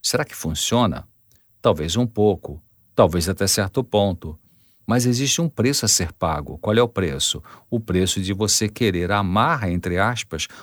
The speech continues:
com o corpo, sem o coração estar junto.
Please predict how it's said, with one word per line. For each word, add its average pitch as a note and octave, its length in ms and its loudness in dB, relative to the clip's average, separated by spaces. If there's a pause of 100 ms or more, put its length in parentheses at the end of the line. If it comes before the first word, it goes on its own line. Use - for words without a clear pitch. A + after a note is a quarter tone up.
(140)
com G#2+ 120 4
o F2 180 -2
corpo, - 580 -2 (180)
sem - 440 2
o G2 100 -4
coração F#2 640 0 (160)
estar F2+ 360 -4
junto. C#2+ 520 -6